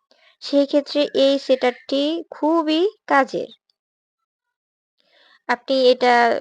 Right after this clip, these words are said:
লোকাল কোনো বাজারে পাবেন না। এটি অনলাইনে সচরাচর পাওয়া যায়। তবে দাম একটু বেশি নিতেই পারে।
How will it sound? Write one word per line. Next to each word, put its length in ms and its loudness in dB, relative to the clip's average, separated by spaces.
লোকাল 380 2
কোনো 260 0
বাজারে 360 0
পাবেন 360 -2
না। 360 -6
এটি 220 -4
অনলাইনে 600 -2
সচরাচর 680 -6
পাওয়া 360 0
যায়। 300 -2
তবে 200 -6
দাম 300 -2
একটু 240 -8
বেশি 320 -4
নিতেই 360 -2
পারে। 480 0